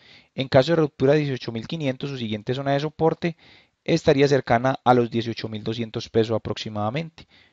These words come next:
Esta congestión que ya la ha respetado en dos ocasiones. Su primera zona de resistencia está ubicada en diecinueve pesos,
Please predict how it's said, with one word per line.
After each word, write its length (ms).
Esta 220
congestión 540
que 100
ya 140
la 60
ha 40
respetado 540
en 160
dos 180
ocasiones. 720
Su 200
primera 380
zona 240
de 60
resistencia 480
está 160
ubicada 280
en 80
diecinueve 540
pesos, 540